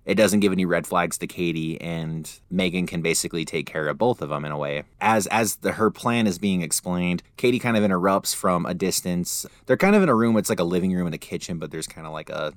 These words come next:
like a, a wall between it a little bit, like a half wall.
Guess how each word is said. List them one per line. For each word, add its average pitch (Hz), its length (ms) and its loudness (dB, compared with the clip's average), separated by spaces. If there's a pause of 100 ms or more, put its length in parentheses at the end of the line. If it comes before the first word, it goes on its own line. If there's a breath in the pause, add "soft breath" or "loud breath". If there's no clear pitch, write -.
like - 160 -20
a, 69 80 -18 (180)
a 78 60 -16
wall 78 280 0
between 82 320 -8
it 78 100 -10
a 78 40 -8
little 80 220 -8
bit, 80 280 -4 (120)
like 71 100 -12
a 78 60 -6
half 80 300 -2
wall. 82 320 2